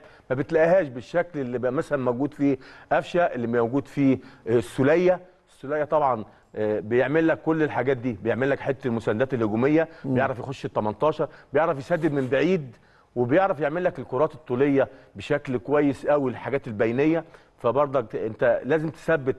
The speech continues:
Speaker 1: تلاتة الحقيقة، بس ما يبقاش فيهم تشابه زي ما بتلعب كوكا واكرم ومروان.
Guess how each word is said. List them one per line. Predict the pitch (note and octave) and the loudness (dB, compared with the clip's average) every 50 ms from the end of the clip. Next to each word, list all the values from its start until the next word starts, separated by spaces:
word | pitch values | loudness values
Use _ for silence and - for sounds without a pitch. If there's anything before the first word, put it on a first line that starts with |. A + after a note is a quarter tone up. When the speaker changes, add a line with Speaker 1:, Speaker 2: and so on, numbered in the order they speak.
| - | -2
Speaker 1:
تلاتة | C3 A#2+ C#3 D#3 D#3 D3+ | 0 0 2 0 0 -2
الحقيقة، | B2+ A#2+ C#3 D3+ E3+ E3+ E3 - - - - - | -2 -2 0 2 2 0 0 -4 -12 -20 -8 -4
بس | A#2 B2+ - - - C3+ | -4 -4 -2 -4 -6 -4
ما | B2 A#2+ | -2 0
يبقاش | A#2+ A2 A#2+ B2+ D#3+ - - | 0 2 2 0 0 -2 -2
فيهم | - D#3 D#3 D3 | 0 0 0 0
تشابه | C3 - C3 A2+ - D#3 D3+ C#3+ C#3 C3 A2 | 0 -2 -4 0 2 2 2 2 0 -2 -2
زي | G#2+ C3 C#3 C#3+ C#3 | 0 2 2 2 2
ما | C3+ B2 | 0 -2
بتلعب | A2+ - D3 C#3 B2 - - | 0 0 -2 -2 -2 -4 -4
كوكا | D3 C#3+ C3+ - B2 A#2 - - - - - _ _ _ | -2 -2 -2 -2 -4 -6 -6 -8 -16 -20 -20 _ _ _
واكرم | G#2 A2+ A#2+ C#3+ D3+ D3 - D3+ C#3+ C3 B2+ A#2+ - - _ _ - | 0 2 2 2 2 0 0 0 0 0 -2 -4 -12 -20 _ _ -8
ومروان. | A2+ A#2 B2 B2+ B2+ B2+ B2+ C3 C3 B2 A2 F#2+ | -6 -2 0 2 2 4 4 6 4 4 2 -2